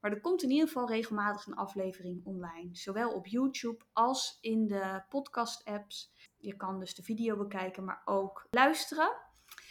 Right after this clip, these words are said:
Onderwerpen die we gaan bespreken zijn onder andere bijvoorbeeld, eh, huidindicaties. Die, hoe moet je die verbeteren? Waar moet je op letten als je bijvoorbeeld acne hebt?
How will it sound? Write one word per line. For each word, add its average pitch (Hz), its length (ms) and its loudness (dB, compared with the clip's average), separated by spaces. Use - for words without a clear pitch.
Onderwerpen 233 680 8
die 254 100 2
we 311 100 4
gaan 285 200 6
bespreken 190 760 0
zijn 202 680 2
onder 262 280 6
andere 190 460 0
bijvoorbeeld, 220 800 2
eh, 202 380 -2
huidindicaties. 208 1200 0
Die, 190 540 -4
hoe 233 160 2
moet 247 240 8
je - 60 -6
die 220 140 0
verbeteren? 214 640 0
Waar 202 180 0
moet 226 200 0
je - 80 -8
op 196 160 -6
letten 226 280 -2
als 202 100 -6
je - 80 -12
bijvoorbeeld 214 420 -8
acne 220 520 0
hebt? - 360 -10